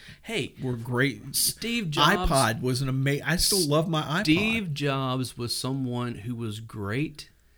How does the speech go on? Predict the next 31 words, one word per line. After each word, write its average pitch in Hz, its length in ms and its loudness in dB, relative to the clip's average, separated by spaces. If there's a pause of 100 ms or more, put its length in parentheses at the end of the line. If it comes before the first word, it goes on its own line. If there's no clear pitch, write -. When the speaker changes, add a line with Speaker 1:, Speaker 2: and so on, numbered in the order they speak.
(800)
Speaker 1:
at - 160 -10
coming 127 320 -2
up 160 100 -2
with 185 140 -4
ideas 135 640 -4
Speaker 2:
Yeah. 107 220 -2 (560)
Speaker 1:
and 120 180 0
then 113 180 -2
looking 127 280 -2
at 123 100 -4
what 110 140 -12
someone 127 340 -2
else 123 220 -2
was 120 100 -2
doing 104 280 -2
and 104 80 -2
completely 107 380 -8
stealing 92 380 -8
what 92 160 -6
they 120 80 -2
did. 143 400 -4
Speaker 2:
Yeah. 110 220 0 (260)
Speaker 1:
I 120 60 2
mean, 135 180 6
seriously, 165 460 4 (240)
going 131 260 4
on, 139 80 4 (220)
the 110 80 -4
whole, 151 200 0
the, 117 320 -4
uh, 107 320 -2